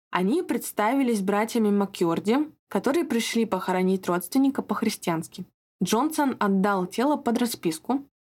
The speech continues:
Только вот братья оказались вовсе не братьями, а Джеймсом и Чарльзом Паттерсонами. И как раз-таки они были владельцами странствующего цирка. Слава о забальзамированном бандите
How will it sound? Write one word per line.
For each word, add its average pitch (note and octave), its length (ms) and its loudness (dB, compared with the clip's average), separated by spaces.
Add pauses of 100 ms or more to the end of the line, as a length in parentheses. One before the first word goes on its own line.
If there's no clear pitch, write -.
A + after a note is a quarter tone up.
(120)
Только C4 300 2
вот A3 180 2
братья G#3 720 0 (160)
оказались A3 500 2
вовсе A3+ 280 0
не G#3 100 4
братьями, F#3+ 640 0 (160)
а F#3 320 2
Джеймсом C#4+ 880 0 (220)
и G3+ 280 4
Чарльзом G#3 760 0 (240)
Паттерсонами. F3 760 -2 (540)
И G3 80 2
как G#3 180 -2
раз-таки A#3 360 -2
они A3+ 200 2
были B3 220 2
владельцами G#3 680 2
странствующего F#3+ 840 0
цирка. - 480 -6 (420)
Слава B3+ 560 2
о A3 360 2
забальзамированном G3+ 1040 2
бандите F#3 680 0